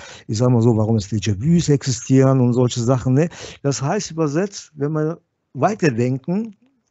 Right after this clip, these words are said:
und mit meiner Simulationstheorie, da ja dav-, davon ausgehe, dass irgendwann, äh, wir in der Lage wären,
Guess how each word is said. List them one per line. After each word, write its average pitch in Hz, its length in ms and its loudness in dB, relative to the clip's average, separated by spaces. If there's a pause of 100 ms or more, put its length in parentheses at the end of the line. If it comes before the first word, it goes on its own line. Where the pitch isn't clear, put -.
(280)
und 139 640 -2 (100)
mit 135 220 -6
meiner 127 180 2
Simulationstheorie, 120 1040 0
da 110 100 0
ja 110 140 0
dav-, 110 260 -4
davon 104 280 -6
ausgehe, 113 420 -2
dass 104 280 -6 (340)
irgendwann, 123 720 2
äh, 107 260 -2
wir 113 80 2
in 110 60 4
der 110 80 2
Lage 123 320 2
wären, 110 320 2